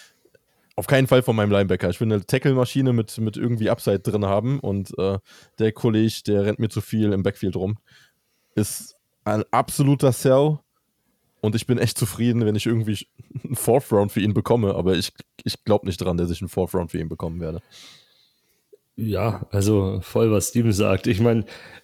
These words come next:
Speaker 2: er ist der Cover-Linebacker bei ihnen und er ist darin nicht mal wirklich gut.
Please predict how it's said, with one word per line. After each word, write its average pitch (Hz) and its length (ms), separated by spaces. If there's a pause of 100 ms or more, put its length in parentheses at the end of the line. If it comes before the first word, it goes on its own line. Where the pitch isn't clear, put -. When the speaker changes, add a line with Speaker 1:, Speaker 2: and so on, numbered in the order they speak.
(360)
Speaker 2:
er 120 140
ist - 140
der 110 80
Cover-Linebacker 101 720
bei 101 100
ihnen - 180
und 104 120
er 104 80
ist 101 120
darin 107 220
nicht 104 140
mal 104 140
wirklich 101 300
gut. 110 360